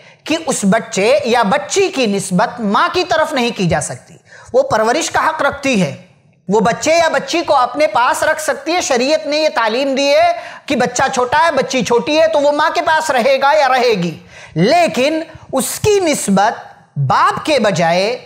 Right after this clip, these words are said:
माँ की तरफ कर देना ये दुरुस्त नहीं है। यानी मिसाल के तौर पर लड़के का नाम अब्दुल्ला है, उसके बाप का नाम अब्दुर्रहमान था, लेकिन उसके बाप और उसकी माँ के दरमियान जुदाई हो गई तलाक की वजह से,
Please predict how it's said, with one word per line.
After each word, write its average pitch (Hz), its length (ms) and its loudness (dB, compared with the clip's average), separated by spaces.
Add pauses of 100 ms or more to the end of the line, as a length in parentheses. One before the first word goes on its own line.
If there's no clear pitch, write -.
(200)
माँ 208 300 2
की 370 180 0
तरफ 277 340 -2
कर 226 140 0
देना 190 680 -2
ये 247 160 2
दुरुस्त 220 460 2
नहीं 254 420 0
है। 285 500 -2
यानी 233 440 0 (220)
मिसाल 226 300 0
के 226 120 0
तौर 208 220 2
पर 254 140 -2
लड़के 247 340 0
का 254 140 0
नाम 269 280 0
अब्दुल्ला 277 440 2
है, 285 120 -2 (280)
उसके - 240 -2
बाप 240 300 0
का 254 100 2
नाम 262 220 0
अब्दुर्रहमान 196 680 0
था, 170 240 -2 (280)
लेकिन 311 480 0 (280)
उसके 339 380 -2
बाप 294 420 2
और 262 100 4
उसकी 269 260 -2
माँ 262 220 2
के 311 160 -2
दरमियान 220 600 0
जुदाई 269 380 0
हो 254 200 2
गई 269 200 0
तलाक 370 380 0
की 269 140 0
वजह 185 260 0
से, 156 320 -4